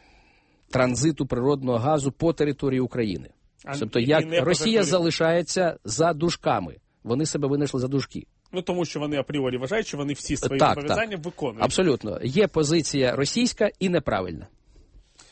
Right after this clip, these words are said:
Speaker 2: Але з іншого боку можна зрозуміти, що,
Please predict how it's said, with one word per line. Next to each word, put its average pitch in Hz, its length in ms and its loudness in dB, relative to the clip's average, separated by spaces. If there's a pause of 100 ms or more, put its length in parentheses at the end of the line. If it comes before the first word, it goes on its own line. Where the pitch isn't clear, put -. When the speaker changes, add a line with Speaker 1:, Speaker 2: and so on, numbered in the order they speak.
(140)
Speaker 2:
Але 147 380 -4
з 135 100 -8
іншого 160 280 -2
боку 170 260 -4
можна 147 260 -4
зрозуміти, 139 680 -4
що, - 580 -2